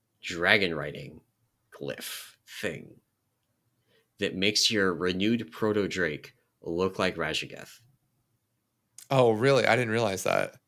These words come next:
Speaker 1: Yeah. Uh,
Speaker 2: That
Speaker 1: you
Speaker 2: is
Speaker 1: can actually
Speaker 2: super
Speaker 1: see
Speaker 2: cool.
Speaker 1: it if you go to the, the Rostrum of Transformation in
Speaker 2: Okay.
Speaker 1: Valdrakken or any of the other places in the, in the Dragon Isles that have one.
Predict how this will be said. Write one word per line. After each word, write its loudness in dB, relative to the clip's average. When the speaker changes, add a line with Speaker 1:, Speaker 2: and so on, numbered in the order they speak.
Speaker 1:
Yeah. -2
Uh, 6
Speaker 2:
That 2
Speaker 1:
you 6
Speaker 2:
is 6
Speaker 1:
can 6
actually 4
Speaker 2:
super 4
Speaker 1:
see 4
Speaker 2:
cool. 0
Speaker 1:
it -6
if -2
you 0
go 4
to 0
the, 4
the 0
Rostrum 2
of -2
Transformation -2
in 2
Speaker 2:
Okay. 6
Speaker 1:
Valdrakken 2
or 0
any 0
of -4
the -2
other -4
places -4
in -2
the, -2
in -6
the -4
Dragon -2
Isles -4
that -6
have -4
one. -2